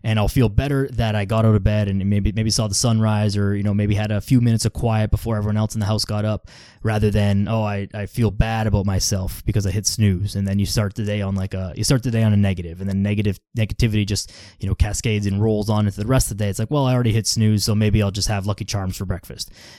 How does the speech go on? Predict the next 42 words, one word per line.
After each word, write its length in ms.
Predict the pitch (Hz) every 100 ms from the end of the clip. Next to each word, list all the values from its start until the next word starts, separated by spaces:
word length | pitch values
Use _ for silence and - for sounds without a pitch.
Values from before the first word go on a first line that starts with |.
| -
And, 340 | 107 110 107
you 60 | 120
know, 80 | 113
when 140 | 127
you 60 | 127
had 140 | 120 120
that, 160 | 117
it's 80 | 113
like, 100 | 131 180
"Ah, 200 | 175 151
well, 260 | 135 123
I, 180 | 120 113 110
you 100 | 131
know, 100 | 127
my, 220 | 127 135
my 120 | 123
stomach 360 | 104 - 113 104
kinda 200 | 107 98
hurts. 320 | 107 104 -
Like, 160 | 104 98
ah, 260 | 113 110 107
I'm 80 | 101
kinda, 280 | 110 98 98
I'm 140 | 107 101
probably 180 | 113
just 120 | 104 -
gonna 100 | 95
skip 220 | - -
the 60 |
gym." 300 | 95 107 101 98 - -
And 140 | 120
then 260 | 120 110 110
that 320 | 110 117 120 -
just 180 | 110
really, 400 | 107 113 117 113
like, 200 | 107 101
the 180 | 110 104
negativity, 720 | 110 123 131 113 - 135 113 113
it 80 | 120
rolls 480 | 101 107 120 117 95
real 500 | 101 107 127 135 104
fast. 540 | - 80 - - -